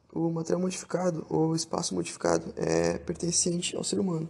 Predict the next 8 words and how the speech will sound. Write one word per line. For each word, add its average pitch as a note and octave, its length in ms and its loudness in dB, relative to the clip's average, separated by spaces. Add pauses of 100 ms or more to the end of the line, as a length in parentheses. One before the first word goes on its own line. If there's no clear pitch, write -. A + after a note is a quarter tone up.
(120)
Ah, D#3+ 320 0
seguindo G#3+ 300 4
a - 20 4
linha A3+ 140 4
de G#3+ 80 2
raciocínio F#3+ 600 0 (260)
de E3+ 140 -10
que E3 560 0